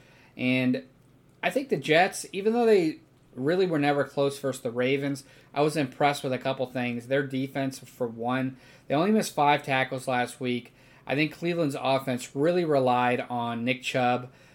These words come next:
He broke eleven tackles on twenty-one carries. And I wasn't, I didn't really see Brissett really start to get into a rhythm versus the Panthers. So I think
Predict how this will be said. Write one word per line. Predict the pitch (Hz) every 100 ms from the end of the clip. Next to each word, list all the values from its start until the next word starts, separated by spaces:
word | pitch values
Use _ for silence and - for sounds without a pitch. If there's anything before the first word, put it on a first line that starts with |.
| -
He | 139
broke | 139 165 139
eleven | 120 123 135 135
tackles | 127 123 123 127
on | 123 110
twenty-one | - 131 131 131 123
carries. | 123 127 120 127 143 - - _ _ - _ - -
And | 131 127 127 123
I | 123
wasn't, | 139 170 170 180 - _ _ -
I | 147
didn't | 208 196
really | 185 156
see | - 175
Brissett | 147 123 - 147 135 123
really | 127 120
start | - 135 123
to | 117
get | 123
into | 120 117 120
a | 110
rhythm | 113 117 127
versus | 131 127
the | 139
Panthers. | 135 135 139 147 147 - - - -
So | -
I | 139
think | 135 180 -